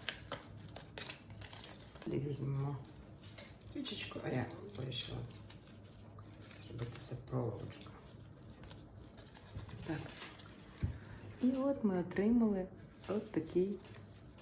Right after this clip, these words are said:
букет конвалій. Ну, пишність букетика, відповідно, буде залежати від вас, скільки ви зробите цих гілочок, стільки буде в вашому букеті. Я буду просто додавати до моєї лаванди, тому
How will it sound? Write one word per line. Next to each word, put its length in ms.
букет 420
конвалій. 500
Ну, 220
пишність 480
букетика, 560
відповідно, 560
буде 280
залежати 520
від 220
вас, 220
скільки 420
ви 280
зробите 520
цих 360
гілочок, 540
стільки 420
буде 280
в 80
вашому 340
букеті. 360
Я 100
буду 260
просто 200
додавати 460
до 160
моєї 340
лаванди, 460
тому 300